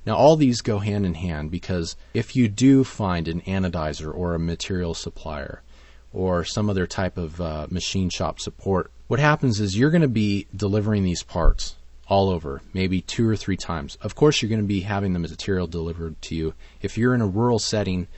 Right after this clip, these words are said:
the material supplier will more often than not charge you for that delivery.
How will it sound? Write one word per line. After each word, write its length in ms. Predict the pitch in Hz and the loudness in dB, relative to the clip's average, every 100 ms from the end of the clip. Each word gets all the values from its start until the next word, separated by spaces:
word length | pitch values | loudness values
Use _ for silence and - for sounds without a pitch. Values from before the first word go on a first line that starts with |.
| - - - | -18 -16 -4
the 60 | |
material 380 | 98 98 117 117 | -2 0 2 2
supplier 580 | - - - 92 92 87 - | 2 -2 0 0 0 -2 -4
will 500 | 95 98 101 92 92 | -4 0 2 0 0
more 320 | 104 127 156 | 2 4 4
often 340 | 117 113 - 101 | 2 0 0 0
than 200 | 87 87 | 0 0
not 320 | 110 98 - | 0 0 -2
charge 420 | - - 104 101 | -2 2 2 2
you 100 | 90 | -4
for 220 | - 85 | -6 -6
that 220 | 82 80 - | -6 -8 -10
delivery. 520 | 82 82 - - | -10 -10 -10 -12